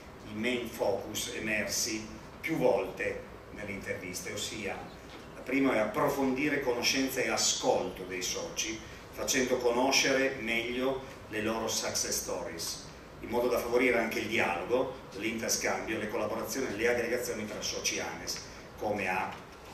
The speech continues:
anticipato poco fa il Presidente. Poi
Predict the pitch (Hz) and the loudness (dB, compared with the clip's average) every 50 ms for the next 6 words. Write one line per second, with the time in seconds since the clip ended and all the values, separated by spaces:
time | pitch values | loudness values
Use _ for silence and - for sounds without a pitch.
0 | - - - - - - - - - 110 107 107 107 107 - - - 101 98 98 | -14 -14 -14 -14 -14 -14 -14 -12 -8 -8 -6 -6 -4 -4 -4 -2 -2 -4 -4 -4
1 | - 95 98 - - - - 92 92 - - - - - - - - - - 101 | -6 -6 -8 -8 -8 -6 -4 -4 -4 -4 -6 -10 -12 -14 -14 -14 -14 -14 -12 -8
2 | 98 - - - - - - - - - - - - - - - - - - - | -4 -2 -2 0 0 -2 -2 -4 -6 -6 -8 -10 -12 -12 -12 -12 -14 -14 -16 -16
3 | - - - - - - - 143 127 117 117 113 - | -16 -16 -16 -16 -12 -2 4 6 8 8 6 4 0